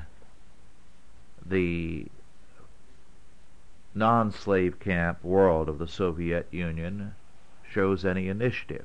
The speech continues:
If he works in a factory, he is subjected to punishment by the other workers.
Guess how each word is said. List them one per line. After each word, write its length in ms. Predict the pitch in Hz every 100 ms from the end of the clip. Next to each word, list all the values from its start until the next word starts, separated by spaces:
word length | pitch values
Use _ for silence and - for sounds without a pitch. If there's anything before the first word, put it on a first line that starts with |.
| -
If 120 | 85
he 120 | 87
works 340 | 90 123 135 -
in 100 | 104
a 60 |
factory, 760 | 92 104 92 85 - 87 120 123 - - - - - - - - - - - - - - -
he 140 | 92
is 120 | 92 87
subjected 680 | 98 76 104 110 - 113 - -
to 520 | 98 87 85 82 80 - - - - - - -
punishment 720 | 113 92 80 - 85 85 -
by 320 | 82 85 87
the 200 | 85 82 -
other 220 | 87 82
workers. 760 | 78 69 - 50 50 - -